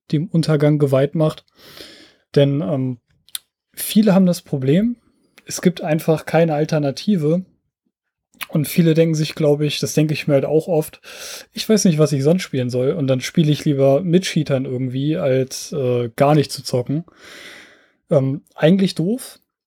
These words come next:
aber ich denke, wenn die das Cheater-,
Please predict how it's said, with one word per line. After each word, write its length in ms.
aber 240
ich 140
denke, 480
wenn 140
die 80
das 180
Cheater-, 580